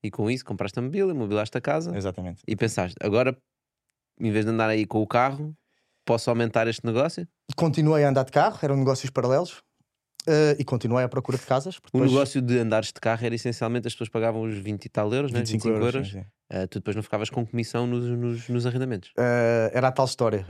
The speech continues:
Speaker 2: Muitas vezes isto tinha de ser uma conversa, senão fechavam-me logo a porta, eram muitos, muitos nãos.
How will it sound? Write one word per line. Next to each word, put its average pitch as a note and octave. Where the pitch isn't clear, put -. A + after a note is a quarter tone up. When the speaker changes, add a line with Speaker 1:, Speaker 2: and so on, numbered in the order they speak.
Speaker 2:
Muitas G#2+
vezes G#2+
isto -
tinha A#2
de G#2+
ser -
uma A2+
conversa, A#2
senão B2
fechavam-me G#2+
logo G#2+
a A2
porta, A#2
eram F#2+
muitos, G#2
muitos G2+
nãos. G#2